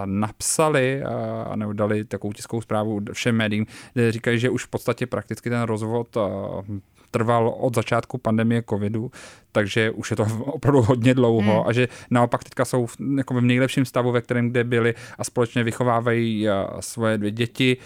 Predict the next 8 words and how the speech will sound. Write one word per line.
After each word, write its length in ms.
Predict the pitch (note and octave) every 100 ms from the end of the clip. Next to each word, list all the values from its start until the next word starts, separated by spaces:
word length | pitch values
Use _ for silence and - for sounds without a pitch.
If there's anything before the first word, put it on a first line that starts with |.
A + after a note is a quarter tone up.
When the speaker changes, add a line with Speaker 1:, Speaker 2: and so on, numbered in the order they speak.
| - -
Speaker 1:
Luciu 340 | A#2+ A2+ B2 A2
a 80 |
Rena 480 | G#2+ A2+ B2+ B2 A#2
a 160 | A2+ A2
čtyřleté 440 | - - A#2 A2+
a 60 | A2
tříleté 360 | - A2 A2+
dítě 340 | G#2+ G#2 -